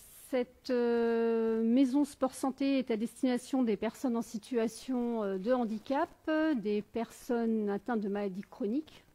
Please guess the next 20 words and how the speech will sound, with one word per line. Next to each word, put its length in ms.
de 100
personnes 380
qui 200
n'ont 160
jamais 240
fait 140
de 100
sport 360
ou 40
qui 160
s'y 200
remettent 380
avec, 440
euh, 180
après 240
un 60
long 140
temps 160
d'a-, 280
d'a-, 120